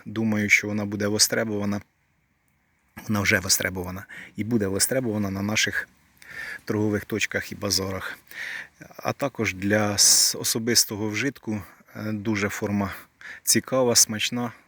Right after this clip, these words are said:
з таким персиковим присмаком, приваблива. Так що ось так.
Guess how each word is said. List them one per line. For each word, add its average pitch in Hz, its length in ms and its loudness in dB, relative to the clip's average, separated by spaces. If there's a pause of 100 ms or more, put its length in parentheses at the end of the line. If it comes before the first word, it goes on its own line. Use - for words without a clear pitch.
(140)
з - 240 0
таким 107 300 -4
персиковим 101 600 -2
присмаком, 101 600 -6 (720)
приваблива. 113 600 4 (1300)
Так 120 200 -4
що 113 320 -2 (480)
ось - 260 -2
так. - 380 -8